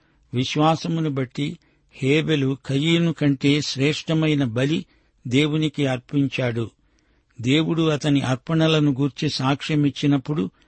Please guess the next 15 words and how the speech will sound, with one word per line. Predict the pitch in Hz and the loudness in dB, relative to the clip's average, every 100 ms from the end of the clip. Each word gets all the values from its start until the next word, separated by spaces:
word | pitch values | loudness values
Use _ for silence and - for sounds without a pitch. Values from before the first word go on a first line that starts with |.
| _ _ _ | _ _ _
అతడు | 135 160 135 | -4 -2 0
విశ్వాసమును | 123 131 - 156 165 - 165 160 | -2 -4 -2 0 0 -2 -2 -2
బట్టి | 139 127 - 127 131 - _ _ _ | -2 -4 -4 -4 -4 -6 _ _ _
నీతిమంతుడని | 123 135 165 180 165 151 135 135 127 131 143 | 0 2 2 0 0 0 -2 -4 -2 0 -2
సాక్ష్యము | - 131 139 - 147 143 127 | -2 -4 -4 -4 0 0 0
పొందాడు. | 131 131 123 120 117 98 - _ _ _ _ _ _ | -2 -2 0 -2 -4 -8 -12 _ _ _ _ _ _
హేబెలు | - 147 160 170 | 0 2 4 0
కూడా | 165 - 123 123 135 | 0 -2 -2 0 -2
కయీనులాగే | - 139 160 170 160 135 131 123 147 | -2 0 0 0 0 0 0 0 0
పాపి. | 135 131 135 135 120 - _ _ _ _ - | -2 -2 -2 -2 -8 -8 _ _ _ _ -4
అయితే | 135 147 160 151 123 | -2 0 -2 -2 0
హేబెలు | 139 147 143 127 156 - _ _ 120 | 0 2 0 -2 -4 -10 _ _ -6
దేవుని | 120 156 165 165 | -2 0 2 0
వాక్యానికి | 139 143 147 156 160 160 151 127 | 2 0 -2 0 2 2 0 0
లోబడ్డాడు, | 131 143 143 135 123 113 - | 2 2 0 -2 -2 -4 -8